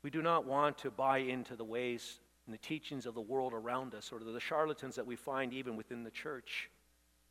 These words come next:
who do not proclaim Christ and him crucified and risen from the dead. But instead, we do indeed cling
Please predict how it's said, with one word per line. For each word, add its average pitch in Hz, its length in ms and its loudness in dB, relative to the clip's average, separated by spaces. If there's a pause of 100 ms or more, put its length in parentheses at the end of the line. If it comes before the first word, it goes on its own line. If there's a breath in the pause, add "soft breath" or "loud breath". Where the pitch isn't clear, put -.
(160)
who 123 140 -8
do 135 120 -6
not 147 280 0
proclaim 120 440 -4
Christ 110 400 -8
and 101 80 -10
him 107 140 -10
crucified 107 580 -10
and 101 140 -8
risen 113 220 -6
from - 160 -16
the 104 80 -12
dead. 104 320 -10 (500 soft breath)
But 139 140 -6
instead, 151 720 -2
we 139 180 -8 (120)
do 196 260 0
indeed 170 580 -2 (280 loud breath)
cling 202 560 6